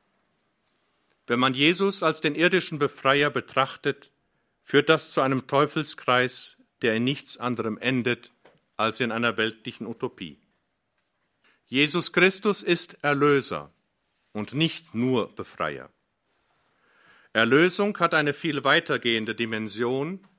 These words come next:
die man den Menschen nicht vorenthalten soll. Jesus als den Befreier und nicht Christus <clears throat> als den Erlöser in den Mittelpunkt zu stellen, trennt Christus im Letzten auch von der Kirche.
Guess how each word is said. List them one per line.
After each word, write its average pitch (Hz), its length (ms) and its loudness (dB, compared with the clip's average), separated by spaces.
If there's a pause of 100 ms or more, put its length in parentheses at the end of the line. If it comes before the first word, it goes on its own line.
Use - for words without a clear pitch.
(420)
die 123 80 -2
man 127 180 0
den 135 160 0
Menschen 160 400 -2
nicht 160 220 -8
vorenthalten 117 800 -6
soll. 71 320 -16 (1300)
Jesus 160 480 0
als 151 220 -2
den 135 160 -2
Befreier 135 680 -2 (720)
und 120 180 -8
nicht 135 240 -4
Christus - 580 -6 (200)
<clears throat> 151 220 -6
als 156 220 -2
den 156 140 0
Erlöser 147 460 4
in 135 60 0
den 123 140 0
Mittelpunkt 156 520 -4
zu 139 160 -6
stellen, 135 440 -2 (1200)
trennt 151 360 2
Christus 170 540 -2
im 123 120 -2
Letzten 143 500 -2
auch 127 240 -2
von 127 200 -4
der 120 120 -2
Kirche. 98 400 -6